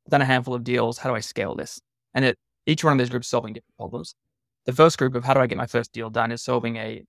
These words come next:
an education, which is no one comes out of the womb knowing this stuff. We have to learn about raising capital, marketing deals, investor verification, regulation, uh, diligence, all this sort of stuff. And for them, it's really around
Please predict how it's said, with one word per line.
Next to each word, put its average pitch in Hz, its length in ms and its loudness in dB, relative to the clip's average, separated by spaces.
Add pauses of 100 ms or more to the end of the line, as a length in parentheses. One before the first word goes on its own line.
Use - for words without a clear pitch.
(320)
an 143 100 2
education, 131 500 -4 (360)
which 120 160 -12
is 117 260 -14 (640)
no 160 100 4
one 139 140 4
comes 127 240 -4
out 120 100 2
of 117 80 -4 (200)
the 113 80 -12
womb 117 340 -12
knowing 117 260 -6
this 131 100 -6
stuff. 165 320 -2
We 143 40 0
have 127 80 -2
to 127 100 -2
learn 117 220 -4
about 107 360 -6 (760)
raising 131 200 -2
capital, 135 360 0
marketing 120 300 -6
deals, 127 580 -2 (100)
investor 120 300 -4
verification, 120 500 -4
regulation, 117 720 -4 (560)
uh, 113 80 -2
diligence, 120 540 2
all 135 160 2
this 82 100 0
sort - 80 -6
of - 60 -8
stuff. - 180 -18 (800)
And 147 120 2
for 151 80 -2
them, 151 140 6
it's 131 100 -2
really 147 140 2
around 123 220 0